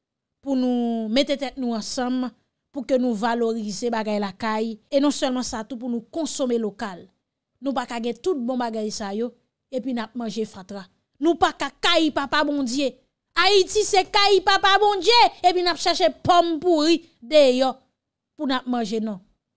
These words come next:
Si n kay papa Bondye, se bon bagay pou n manje. Fòk nou sispann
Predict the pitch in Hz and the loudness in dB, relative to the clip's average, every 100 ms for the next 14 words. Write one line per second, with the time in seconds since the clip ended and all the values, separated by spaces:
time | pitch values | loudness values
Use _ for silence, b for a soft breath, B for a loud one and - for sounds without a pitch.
0 | _ _ _ _ - 269 247 - 277 262 | _ _ _ _ -4 -2 -2 0 0 0
1 | 247 254 247 233 240 226 247 - 247 185 | -2 -6 -4 -4 -4 -4 -6 -6 -6 -6
2 | 339 370 320 247 247 240 226 226 220 202 | -4 -2 -2 0 -2 -2 -6 -6 -6 -6
3 | 214 - _ _ _ _ 262 240 247 - | -10 -14 _ _ _ _ -12 -10 -10 -8
4 | 277 - - 247 226 | -10 -10 -6 -2 -2